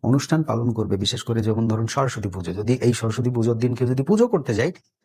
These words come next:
তাদেরকে মারধর করা হবে, আগুন ধরিয়ে দেওয়া হবে, ওপেনলি কেটে, যেভাবে হয় আর কি বাংলাদেশে। এটার মুখে বলা দরকার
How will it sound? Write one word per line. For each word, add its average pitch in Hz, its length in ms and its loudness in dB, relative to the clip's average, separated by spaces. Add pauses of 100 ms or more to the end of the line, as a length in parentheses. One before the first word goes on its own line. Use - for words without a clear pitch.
তাদেরকে 110 320 -2
মারধর 101 360 -2
করা 127 220 -2
হবে, 123 240 -6
আগুন 107 300 0
ধরিয়ে 117 280 0
দেওয়া 120 240 -2
হবে, 123 180 -8
ওপেনলি 147 500 0
কেটে, 127 320 0 (540)
যেভাবে 101 360 -2
হয় 120 260 -2
আর 113 40 -4
কি - 160 -12
বাংলাদেশে। 92 480 -8
এটার 104 260 -4
মুখে 101 200 -4
বলা 107 300 2 (320)
দরকার 117 340 0